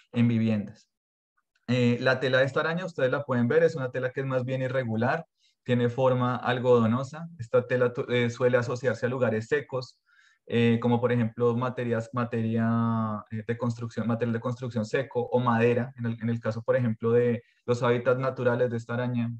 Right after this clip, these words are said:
que, que en Uruguay, pues, no, no es muy frecuente, pero en otros países ustedes pueden verla, eh, podemos ver que se encuentra, eh, al interior de la corteza de los árboles.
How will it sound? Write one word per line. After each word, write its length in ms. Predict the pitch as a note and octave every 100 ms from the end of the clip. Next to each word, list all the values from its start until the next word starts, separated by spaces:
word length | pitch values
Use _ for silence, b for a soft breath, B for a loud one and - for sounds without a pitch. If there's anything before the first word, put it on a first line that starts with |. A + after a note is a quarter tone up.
| - -
que, 100 | A#2+
que 80 | -
en 280 | G#2+ - A#2
Uruguay, 260 | A2+ A2 A2+
pues, 120 | A#2+
no, 140 | A#2+
no 100 | A#2
es 80 | B2
muy 140 | C3
frecuente, 420 | B2 B2+ C3+ B2 B2
pero 160 | A2+
en 80 | A2
otros 240 | A2 A2+
países 440 | - C3 B2 B2+ B2
ustedes 340 | - A2+ A2
pueden 220 | - A#2
verla, 320 | B2 A#2 A#2 -
eh, 200 | A#2+ A2+
podemos 320 | - A#2+ A#2+ A2
ver 160 | -
que 120 | -
se 80 | B2+
encuentra, 520 | B2+ B2 A2 A2+ A2+ b b b b b -
eh, 300 | B2 A#2+ A#2+
al 160 | B2+ B2+
interior 400 | A#2 B2 A#2+ A#2
de 80 |
la 120 | B2 A#2+
corteza 440 | C3 B2 A2+ A#2
de 100 | A#2+
los 160 | C3+ D#3
árboles. 480 | C3+ A#2+ D#3 -